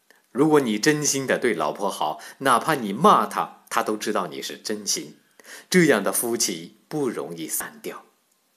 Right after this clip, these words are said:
所以，对人家要真心，对佛友要真情，对朋友要真意，这样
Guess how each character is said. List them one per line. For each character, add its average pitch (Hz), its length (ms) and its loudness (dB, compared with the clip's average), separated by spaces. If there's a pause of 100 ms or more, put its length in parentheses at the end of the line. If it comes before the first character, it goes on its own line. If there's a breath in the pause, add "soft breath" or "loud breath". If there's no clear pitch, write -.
(420)
所 82 220 -2
以， 69 220 -10 (260 loud breath)
对 160 140 4
人 107 280 -2
家 82 460 0
要 85 340 -4
真 113 260 -2
心， - 380 -8 (280 loud breath)
对 165 180 6
佛 139 340 6
友 98 380 4
要 85 260 0
真 139 260 0
情， 127 420 -4 (280)
对 107 180 -2
朋 - 400 -6
友 73 360 -4 (140)
要 73 360 -8
真 110 340 -4
意， 156 260 -12 (560 loud breath)
这 180 240 6
样 78 340 -4